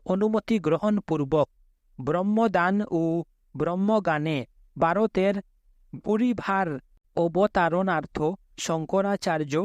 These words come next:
গৃহত্যাগ করিয়া স্বামী গোবিন্দ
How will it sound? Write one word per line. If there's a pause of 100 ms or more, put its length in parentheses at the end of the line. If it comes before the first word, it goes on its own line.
(220)
গৃহত্যাগ
করিয়া (420)
স্বামী (540)
গোবিন্দ